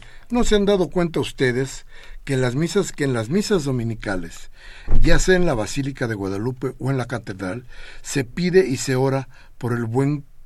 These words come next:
por el muy, por el buen camino de Salinas Peña Televisa?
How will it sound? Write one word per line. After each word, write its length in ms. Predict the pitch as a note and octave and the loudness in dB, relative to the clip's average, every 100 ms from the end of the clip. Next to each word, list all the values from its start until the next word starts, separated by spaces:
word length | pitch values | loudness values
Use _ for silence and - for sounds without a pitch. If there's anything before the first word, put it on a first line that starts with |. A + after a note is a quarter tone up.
| - - - - - - - - | -18 -20 -18 -18 -18 -16 -16 -8
por 120 | B2 | -6
el 120 | A2+ | -4
muy, 260 | A2+ B2+ E3+ | -2 0 -2
por 300 | A#2+ A2+ B2 | -4 -4 -4
el 100 | A#2 | -2
buen 220 | C3 E3+ | 0 0
camino 560 | D3+ B2 A#2+ B2 D#3+ - - - - - | -2 -2 -2 -2 -4 -6 -8 -8 -8 -6
de 140 | A#2 A2 | -6 -4
Salinas 480 | B2 B2 C3+ C3 | -4 -2 -2 -4
Peña 300 | - A2+ A#2+ | -4 -6 -6
Televisa? 680 | A#2 G2+ F#2+ F#2 - F3 G3+ | -6 -8 -8 -8 -8 -10 -12